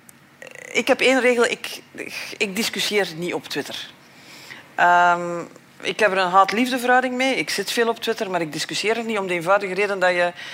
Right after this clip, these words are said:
Het is, het is een serieus tijdsintensieve hobby. Je moet op alles reageren of op niks reageren. En op alles reageren, ja, ik krijg dan niet verzoend met een, een acuut besef van de eindigheid van het bestaan. Om iedere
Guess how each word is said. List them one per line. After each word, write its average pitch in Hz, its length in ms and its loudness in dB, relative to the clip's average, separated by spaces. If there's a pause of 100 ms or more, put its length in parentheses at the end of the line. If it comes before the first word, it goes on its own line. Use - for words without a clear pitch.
(240)
Het - 160 -6
is, 226 140 0
het - 120 -4
is 202 100 0
een 196 120 -2
serieus 208 380 0
tijdsintensieve 190 760 -2
hobby. 151 380 0
Je 165 100 -4
moet 180 200 -4
op - 140 -4
alles 247 360 6
reageren 240 600 0
of 196 100 -4
op 190 120 -4
niks 175 260 -2
reageren. 123 480 -6 (420)
En 170 100 -2
op 151 140 -4
alles 233 340 6
reageren, 214 800 2 (180)
ja, 156 320 4
ik 185 140 -4
krijg 196 260 0
dan 185 180 -2
niet 196 140 -6
verzoend 185 400 -4
met 180 280 -4 (400)
een, 180 340 -6
een 170 160 -4
acuut 180 300 -4
besef 175 340 -2
van 175 160 -4
de 165 80 0
eindigheid 170 440 -2
van 156 140 -4
het 147 120 -6
bestaan. 139 500 -2
Om 160 180 -10 (240)
iedere 180 540 2